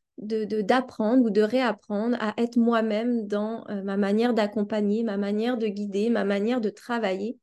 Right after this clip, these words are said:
Euh, et puis donc, euh, finalement, euh, en deux mille dix-neuf, je deviens maman pour la première fois. Et, euh, là, il y a tout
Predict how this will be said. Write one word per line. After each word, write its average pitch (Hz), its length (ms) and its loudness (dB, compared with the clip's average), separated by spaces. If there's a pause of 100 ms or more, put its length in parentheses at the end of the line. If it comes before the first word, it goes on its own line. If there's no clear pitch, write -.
(920)
Euh, 190 380 2
et 214 160 4
puis 220 260 -4
donc, 202 460 0
euh, 185 600 0
finalement, 220 920 -2
euh, 190 540 -8 (320)
en 208 120 0
deux 208 100 2
mille 214 180 4
dix-neuf, 220 400 0
je 214 160 4
deviens 220 500 4
maman 208 400 2
pour 233 140 -6
la 185 140 0
première 202 420 -2
fois. 202 420 -2 (600)
Et, 233 420 4
euh, 190 160 4
là, 208 160 4
il 247 80 2
y 220 60 4
a 190 40 4
tout 269 300 -4